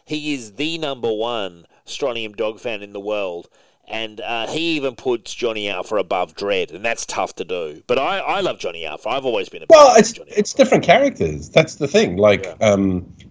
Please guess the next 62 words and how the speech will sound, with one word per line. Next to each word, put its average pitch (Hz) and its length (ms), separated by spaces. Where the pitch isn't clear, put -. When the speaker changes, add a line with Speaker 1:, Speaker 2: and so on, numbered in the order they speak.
Speaker 2:
for 143 200
a 135 40
lot 131 180
of 147 80
people, 135 420
uh, 117 180
Johnny 117 280
Alpha 123 220
would 104 240
be, 107 240
uh, 104 240
more 104 220
enjoyable 95 680
or 90 340
Speaker 1:
Sure. 92 240
Speaker 2:
a - 20
better 98 240
character 98 380
than 87 180
Dredd, 151 240
'cause 143 100
it 143 80
just 156 140
depends 156 300
on 143 100
what 143 120
sort - 100
of 131 80
character 151 320
you 80 100
like. - 240
Speaker 1:
That's - 240
it, 180 200
man. 113 240
I 107 40
mean, 101 200
there's, 107 260
there's 110 140
people 110 340
out 104 220
there 107 240
who, 107 400
Speaker 2:
I 139 60
Speaker 1:
you 139 40
Speaker 2:
mean, 127 240
Speaker 1:
know 131 80
Speaker 2:
again, 139 260
one 135 160
of 139 60
my 131 220
fav-, 131 340
my 151 200
absolute 156 360
favorite 127 280
character 131 320
in 110 60
two 127 140
thousand 113 320
A 110 140
D 104 580
Speaker 1:
Mm. 95 180
Speaker 2:
is, 104 400